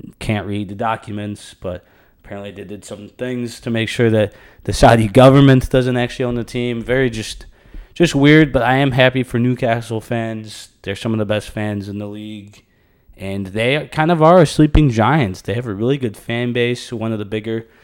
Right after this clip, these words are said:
cities in the country. Saint James's Park is a great place to be, and in that aspect, I'm happy, and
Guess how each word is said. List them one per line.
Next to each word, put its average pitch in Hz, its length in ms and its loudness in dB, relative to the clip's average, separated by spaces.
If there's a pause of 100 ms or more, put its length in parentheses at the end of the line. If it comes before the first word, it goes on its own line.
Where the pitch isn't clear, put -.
(160)
cities 117 760 -4
in 123 200 0
the 120 80 2
country. 113 800 0 (260)
Saint 113 260 -2
James's 113 400 0
Park 110 320 0
is 104 120 -6
a 95 60 -8
great 104 300 -6
place 104 280 -4
to 95 100 -12
be, 117 380 -6 (420)
and 95 400 -18
in 110 140 -6
that 120 220 0
aspect, 135 540 -2
I'm 110 220 -2
happy, 131 560 -2
and 110 400 -2